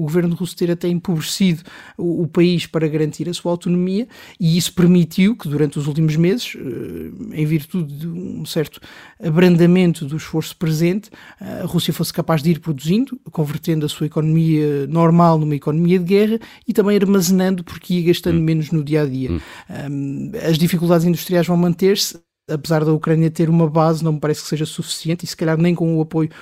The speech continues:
Speaker 1: ocidental vai ser possível manter a intensidade do último ano e meio.
Speaker 2: Hum, Francisco Pereira Coutinho, num minuto, eh, por favor.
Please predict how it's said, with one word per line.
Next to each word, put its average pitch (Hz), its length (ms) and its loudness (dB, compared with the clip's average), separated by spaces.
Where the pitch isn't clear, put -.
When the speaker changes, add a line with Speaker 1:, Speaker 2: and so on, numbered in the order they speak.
Speaker 1:
ocidental 160 500 -2
vai 156 120 0
ser 156 140 -6
possível 160 380 -2
manter 156 320 -2
a 156 40 0
intensidade 151 640 -4
do 147 100 -8
último 147 340 -4
ano 147 100 -2
e 143 60 -4
meio. 131 240 -6
Speaker 2:
Hum, 95 260 -2
Francisco 113 320 -2
Pereira 110 280 2
Coutinho, 104 360 0
num 117 100 4
minuto, 117 500 2
eh, 82 260 -4
por - 120 -16
favor. 80 400 -6